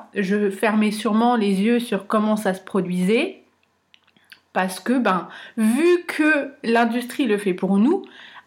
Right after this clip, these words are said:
à aucun moment on va se poser la question de, ben, bientôt ce sera nous qui allons le faire.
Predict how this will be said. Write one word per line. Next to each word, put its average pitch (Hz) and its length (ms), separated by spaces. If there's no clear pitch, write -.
à 202 120
aucun 220 240
moment 214 260
on 254 40
va 202 120
se 196 80
poser 190 240
la 185 140
question 208 480
de, 226 340
ben, 175 360
bientôt 180 380
ce 247 120
sera 185 220
nous 208 160
qui 214 180
allons 180 180
le 214 60
faire. 202 400